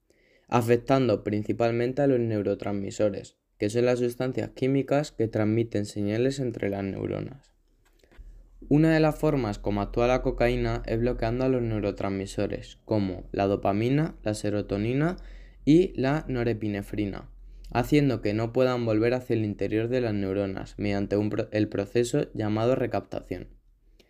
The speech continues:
La dopamina es especialmente importante en este proceso, ya que está asociada con la sensación de placer y de recompensa,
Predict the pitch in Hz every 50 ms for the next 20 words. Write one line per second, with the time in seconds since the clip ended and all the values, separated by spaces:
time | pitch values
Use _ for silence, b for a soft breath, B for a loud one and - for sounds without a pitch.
0 | b b b b b b b b b 120 120 120 123 120 123 123 127 147 156 160
1 | 156 156 - - - 123 113 131 123 - - 117 - 123 123 127 131 135 - 131
2 | 120 117 117 113 113 113 113 120 120 127 120 117 117 113 - 127 117 113 107 101
3 | - - 98 95 - - - - - _ 104 117 117 117 - 110 104 - 113 113
4 | 113 127 127 127 - 135 135 139 143 139 - 117 110 107 107 - 113 110 104 -
5 | 101 104 - 110 117 123 127 120 - 110 104 104 - - 131 147 - - b b
6 | b b b b b _ - 151 170 - - - 120 120 113 110 104 - 104 98
7 | 95 - - 95 92 - - - - - -